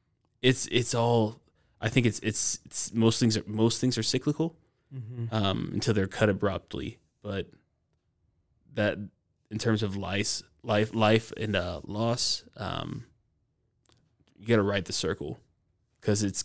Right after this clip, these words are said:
Speaker 1: it, it happens in ways that, uh, we, we can't stop.
Speaker 2: Explain, yeah.
Speaker 1: Yeah.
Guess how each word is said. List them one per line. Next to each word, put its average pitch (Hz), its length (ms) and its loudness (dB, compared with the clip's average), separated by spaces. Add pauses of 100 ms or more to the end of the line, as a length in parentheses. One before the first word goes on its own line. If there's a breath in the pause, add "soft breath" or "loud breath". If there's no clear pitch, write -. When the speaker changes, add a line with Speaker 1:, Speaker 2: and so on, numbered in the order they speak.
Speaker 1:
it, 175 260 -2 (1080)
it 110 180 0
happens 107 680 0
in 101 180 -6
ways 101 320 -2
that, 95 120 -2
uh, - 420 -4
we, 107 180 -8 (100)
we 104 300 -2
can't - 680 -4 (720)
stop. 107 480 0
Speaker 2:
Explain, 104 220 -2
yeah. 104 260 -6
Speaker 1:
Yeah. 110 280 4